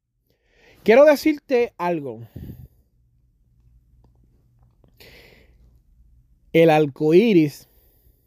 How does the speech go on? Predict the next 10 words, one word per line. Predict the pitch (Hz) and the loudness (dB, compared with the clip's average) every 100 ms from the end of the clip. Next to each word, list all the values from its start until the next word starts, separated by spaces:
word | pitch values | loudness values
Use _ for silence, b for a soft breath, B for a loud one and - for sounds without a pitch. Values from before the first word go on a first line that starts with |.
| _ _ _ | _ _ _
esto | _ 165 | _ -6
es | 160 | -2
para | 151 | -2
todos | 135 151 | -2 -2
los | 165 | -2
que | 165 | -4
nos | 151 | -8
escuchan, | 131 - 110 98 98 104 _ _ _ _ _ _ _ _ _ _ _ _ _ _ - | -10 -12 -18 -18 -20 -20 _ _ _ _ _ _ _ _ _ _ _ _ _ _ -10
no | 135 143 160 170 175 | -6 -4 -2 -2 -2
es | 175 151 131 - - | -2 -4 -8 -14 -20